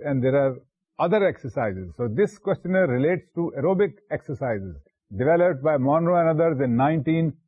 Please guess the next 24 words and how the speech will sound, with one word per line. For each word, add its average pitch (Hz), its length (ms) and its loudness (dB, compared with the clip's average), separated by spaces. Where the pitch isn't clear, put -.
ninety-nine۔ 143 760 2
The 110 100 -4
next 160 400 -2
measure 180 540 2
that 165 240 0
sports 190 300 0
person, 180 420 0
sports - 360 -4
psychologists 165 640 0
have 131 200 -2
developed 175 400 2
is 170 320 0
questionnaire 190 640 0
on 143 160 0
mental 190 500 2
imagery, 165 460 0
Q 214 340 2
M 175 220 2
I۔ 180 180 4
It 147 40 -2
is 170 220 0
one 190 80 0
of 190 120 0
the 185 120 2